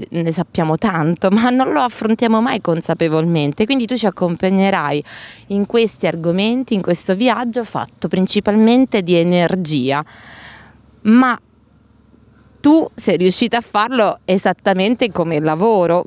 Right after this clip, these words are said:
Com-, come, come è iniziato tutto? Raccontaci la tua storia, Barbara.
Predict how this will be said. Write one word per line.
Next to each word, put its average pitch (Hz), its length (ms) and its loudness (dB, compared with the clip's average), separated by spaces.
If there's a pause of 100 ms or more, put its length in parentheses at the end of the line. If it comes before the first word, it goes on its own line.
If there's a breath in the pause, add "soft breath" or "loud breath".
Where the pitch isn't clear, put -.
(100)
Com-, 320 240 0
come, 370 480 2
come 330 200 0
è - 20 2
iniziato 226 500 0
tutto? 185 340 -2
Raccontaci 220 600 0
la 175 100 2
tua 165 120 -2
storia, 131 460 0
Barbara. 131 540 -4